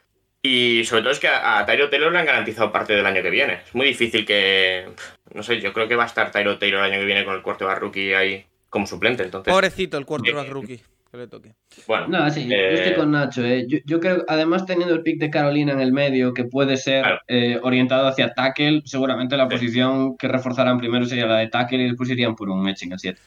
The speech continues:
Speaker 1: Sí.
Speaker 3: Al
Speaker 2: Vale.
Speaker 3: final son dos, así que, o sea, lo que queráis.
Speaker 2: Walker
Speaker 3: Bueno,
Speaker 2: seguro, trae un Walker, Ekwonu yo creo que
Speaker 1: Ekwonu
Speaker 2: también, ¿no?
Speaker 1: y Garner.
Speaker 3: Y Garner.
Speaker 1: Sí.
Speaker 2: Vale.
Speaker 1: Ama, ama.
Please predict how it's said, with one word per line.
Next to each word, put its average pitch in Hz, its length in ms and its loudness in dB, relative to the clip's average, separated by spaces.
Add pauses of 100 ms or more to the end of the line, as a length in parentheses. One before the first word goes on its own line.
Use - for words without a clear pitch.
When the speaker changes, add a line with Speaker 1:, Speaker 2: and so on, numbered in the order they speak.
(180)
Speaker 1:
Sí. 208 60 0
Speaker 3:
Al - 40 2
Speaker 2:
Vale. 180 120 4
Speaker 3:
final 190 140 2
son 196 320 -4
dos, 175 200 -10 (800)
así 123 240 -2
que, 113 260 2
o 117 100 0
sea, 113 180 2
lo 107 120 0
que 104 80 -4
queráis. 104 260 0
Speaker 2:
Walker 247 260 2
Speaker 3:
Bueno, 254 160 2
Speaker 2:
seguro, 302 540 -2 (300)
trae 208 160 -4
un 208 100 -6
Walker, 262 400 0
Ekwonu 226 520 0
yo 220 160 -2
creo 220 80 0
que 220 120 0
Speaker 1:
Ekwonu 160 200 2 (100)
Speaker 2:
también, 214 120 -2
¿no? - 60 -14 (520)
Speaker 1:
y 139 120 2
Garner. 113 460 0 (380)
Speaker 3:
Y 127 160 0
Garner. 104 400 -2 (480)
Speaker 1:
Sí. 98 160 -4 (220)
Speaker 2:
Vale. 82 340 -14
Speaker 1:
Ama, 101 320 2
ama. 101 400 -2